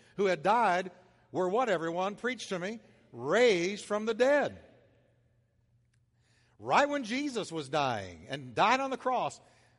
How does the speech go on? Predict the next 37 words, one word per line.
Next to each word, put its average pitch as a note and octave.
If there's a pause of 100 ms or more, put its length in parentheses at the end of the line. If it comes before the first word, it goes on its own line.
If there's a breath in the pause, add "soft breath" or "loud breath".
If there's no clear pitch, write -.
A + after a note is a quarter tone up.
(100)
there E3+
was F3+
a D3
great F#3+
resurrection. F3+
We're D#3+
gonna E3
talk F#3+
about C#3
that. C#3 (360 loud breath)
And C#3
look B3
what A#3+
they A#3+
did. A#3+
They D#3+
didn't A3+
just G3
get F#3+
raised F#3+
from F3+
the D#3
dead. F#3 (280 loud breath)
They D#3+
left E3
the E3+
cemetery F3+ (480 soft breath)
after D#3
Jesus' G#3
resurrection, E3+ (420 soft breath)
went E3
into A#3+
the D#3
holy G#3
city G#3+
of D3+
Jerusalem, D#3+